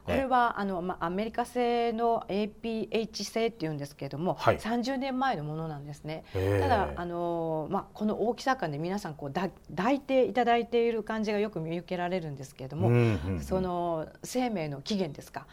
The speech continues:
Speaker 2: はい。
Speaker 1: まあ、地球っていうのはそういう環境のいい部分があ-、あるので、
Speaker 2: うん。
Speaker 1: その自分たちが住んでいるところからスタートしていただく。
Speaker 2: はい。
Speaker 1: で、その隣に月のスリーディーの、あの、
Speaker 2: あ。
Speaker 1: 模型もあります。
Speaker 2: あ、なるほどね。
Speaker 1: はい。
Speaker 2: 大きさも地球に合わせてるわけですね、これ。
Speaker 1: はい。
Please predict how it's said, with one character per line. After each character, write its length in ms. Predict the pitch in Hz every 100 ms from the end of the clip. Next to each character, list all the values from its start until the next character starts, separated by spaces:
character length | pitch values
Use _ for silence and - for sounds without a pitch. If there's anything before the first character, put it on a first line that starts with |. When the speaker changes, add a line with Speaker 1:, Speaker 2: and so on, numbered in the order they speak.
| -
Speaker 2:
は 100 | 110
い。 80 | 113
Speaker 1:
ま 80 |
あ、 60 | 160
地 140 | -
球 180 | - 185
っ 40 | 190
て 140 | 190
い 40 |
う 20 | 185
の 60 |
は 80 | 147
そ 220 | 147 185
う 40 | 185
い 100 | 180
う 440 | 175 170 160 - -
環 220 | - 196 208
境 160 | 214
の 100 | 202
い 280 | - 262 240 147
い 40 | -
部 100 | 160
分 220 | 175 156 147
が 140 | 147
あ-、 60 | 160 -
あ 120 | 185
る 120 | 185
の 120 | 143
で、 220 | 131 165 151 - 82
Speaker 2:
う 20 |
ん。 20 |
Speaker 1:
そ 60 | 165
の 60 |
自 180 | 156 156
分 160 | 196 233
た 140 | 180
ち 80 | -
が 80 | 151
住 220 | - 285
ん 20 |
で 80 | 254
い 40 |
る 60 | 190
と 100 | 185
こ 80 | 277
ろ 80 | 294
か 100 | 302
ら 80 | 196
ス 80 |
タ 100 | -
ー 60 | 160
ト 100 | -
し 80 | 135
て 120 | -
い 40 |
た 120 | 131 120
だ 100 | 123
く。 160 | - 143
Speaker 2:
は 140 | -
い。 120 | 196 -
Speaker 1:
で、 80 | -
そ 140 | 254
の 80 | 240
隣 380 | 233 208 196 185
に 180 | 190 - -
月 320 | - - 214
の 240 | 208 220 -
ス 220 | - 175
リ 160 | 180
ー 40 | 170
デ 100 | 175
ィ 140 | 170
ー 40 | 139
の、 100 | 147 -
あ 60 | -
の、 80 | 135
Speaker 2:
あ。 240 | - - -
Speaker 1:
模 160 | 160 160
型 140 | 208
も 100 | 180
あ 40 | 131
り 80 | -
ま 140 | -
す。 80 | 104
Speaker 2:
あ、 120 | 101
な 140 | 92
る 60 | 98
ほ 80 | 95
ど 80 | 104
ね。 160 | 170 -
Speaker 1:
は 120 | 113
い。 40 |
Speaker 2:
大 60 | 127
き 80 | -
さ 140 | 135
も 320 | 123 120 110 -
地 140 | - -
球 160 | 135
に 80 | 127
合 80 | 117
わ 60 | 151
せ 100 | 143
て 100 | 95
る 60 |
わ 60 | 78
け 60 |
で 40 | -
す 60 |
ね、 100 | 190
こ 80 | 151
れ。 140 | 139 -
Speaker 1:
は 140 | -
い。 60 | 202